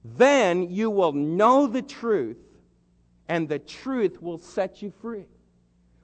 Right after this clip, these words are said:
What is Jesus Christ saying? Jesus Christ is not saying that truth is something that you discover deep in your heart, and if you think hard enough and you do enough research and you open your mind enough to enough information,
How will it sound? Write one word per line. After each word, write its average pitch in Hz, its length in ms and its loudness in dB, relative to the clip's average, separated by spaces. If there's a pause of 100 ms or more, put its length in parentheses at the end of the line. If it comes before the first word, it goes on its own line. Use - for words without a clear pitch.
What 262 220 6
is 302 160 4
Jesus 247 380 -4
Christ 254 340 -6
saying? 190 280 -2
Jesus 311 360 -4
Christ 226 400 -6
is 175 100 -6
not 208 320 -4
saying 220 460 -4
that 165 180 -6
truth 208 460 0 (280)
is 180 140 -2
something 226 420 -2
that 170 120 -4
you 220 160 -2
discover 202 640 0
deep 180 400 -4
in 202 100 0
your 180 120 0
heart, 196 420 2
and 123 140 -10
if 180 80 -16
you 220 100 -4
think 220 400 -4
hard 202 220 2
enough 196 320 -2
and 135 120 -8
you 185 80 -10
do 220 160 -6
enough 208 280 -2
research 196 600 0 (260)
and 135 140 -6
you 247 220 6
open 233 240 6
your 202 100 0
mind 208 240 0
enough 196 280 -2
to 160 120 -6
enough 185 300 -6
information, 190 840 -4